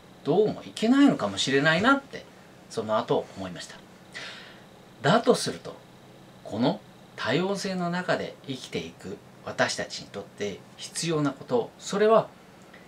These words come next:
いつも相手は私と違うんだということをまず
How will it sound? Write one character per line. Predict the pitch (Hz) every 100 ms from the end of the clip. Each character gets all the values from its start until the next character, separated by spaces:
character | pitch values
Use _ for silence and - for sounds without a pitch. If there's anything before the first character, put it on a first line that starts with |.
| -
い | 240 254
つ | -
も | 247 190 - - -
相 | 156 220 254
手 | 285
は | 247
私 | - 123 180 180
と | 190
違 | 160 - 170 214
う | 240
ん | 190
だ | 113 139 - - - -
と |
い | 151
う |
こ | 165
と | 165
を | - - -
ま | 233 277
ず | -